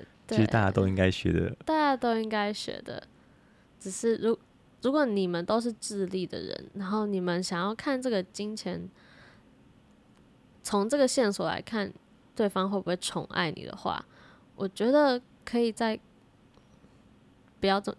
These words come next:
Speaker 2: 就像你说，不要那么狭隘，找多一点的方向去观察会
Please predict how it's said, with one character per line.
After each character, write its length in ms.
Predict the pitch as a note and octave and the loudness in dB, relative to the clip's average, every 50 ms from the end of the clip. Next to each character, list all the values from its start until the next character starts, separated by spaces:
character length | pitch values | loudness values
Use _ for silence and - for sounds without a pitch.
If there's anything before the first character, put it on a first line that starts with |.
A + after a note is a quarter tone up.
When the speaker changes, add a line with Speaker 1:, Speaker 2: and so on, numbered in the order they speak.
| _ | _
Speaker 2:
就 120 | - C#4 C#4+ | -2 0 0
像 140 | D4 B3 | 2 0
你 40 | F#3 | 0
说， 120 | F3+ - F#3+ | -2 -4 -4
不 120 | - - | -2 -2
要 80 | G3 G#3 | -2 -2
那 60 | G#3 | -2
么 60 | G3+ | -4
狭 160 | F#3+ - - | -4 -6 -6
隘， 240 | - - - - - - - - - - - - - - - _ - - - | -4 -4 -4 -6 -6 -10 -16 -20 -20 -20 -20 -20 -20 -20 -20 _ -14 -6 -2
找 180 | - F3+ E3+ | 0 0 0
多 260 | E3+ - A3 A3+ A#3 | 0 0 0 0 2
一 80 | A#3 A#3 | 2 0
点 200 | G#3+ G#3 F#3 F3 | 0 -2 -4 -4
的 160 | E3+ E3 E3 | -4 -6 -6
方 280 | - - - F#3 F3+ G3 | -6 -6 -4 -4 -4 -4
向 240 | F#3+ - F#3 F#3 F3+ | -4 -4 -4 -4 -6
去 260 | - - F#3+ F3+ - - | -6 -6 -6 -6 -6 -6
观 240 | - E3 D#3 E3+ F3 | -8 -6 -6 -6 -8
察 160 | - - - F#3 - | -10 -10 -12 -10 -6
会 180 | - F3 - - | -6 -6 -6 -6